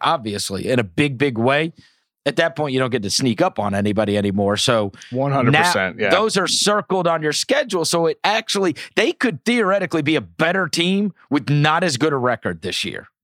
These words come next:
Speaker 2: Sure. I, I, I hundred percent agree with you. And I think with, with Devin Booker, we saw him average twenty-six per game the last three seasons. Um,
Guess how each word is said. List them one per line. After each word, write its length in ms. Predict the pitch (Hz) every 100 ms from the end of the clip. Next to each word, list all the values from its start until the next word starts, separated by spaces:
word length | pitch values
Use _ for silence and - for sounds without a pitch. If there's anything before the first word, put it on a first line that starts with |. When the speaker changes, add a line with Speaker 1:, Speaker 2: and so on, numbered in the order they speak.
| _ _
Speaker 2:
Sure. 420 | - - 123 107 98
I, 120 | 113
I, 340 | 120 131 135 147
I 40 | 147
hundred 260 | 147 139
percent 260 | 123 123 117
agree 200 | 98 101
with 100 | 90
you. 80 | 101
And 80 |
I 80 | 117
think 180 | 123 131
with, 140 | 120 -
with 140 | 127 127
Devin 260 | 156 143
Booker, 260 | 131 139 123
we 140 | 131
saw 220 | 127 127
him 180 | 131 120
average 320 | 120 117 110
twenty-six 440 | - 135 131 127 -
per 180 | 123 107
game 200 | 110 104
the 80 |
last 240 | 104 104 -
three 180 | 98 98
seasons. 520 | 98 92 87 90 - - - - -
Um, 580 | 101 98 98 95 92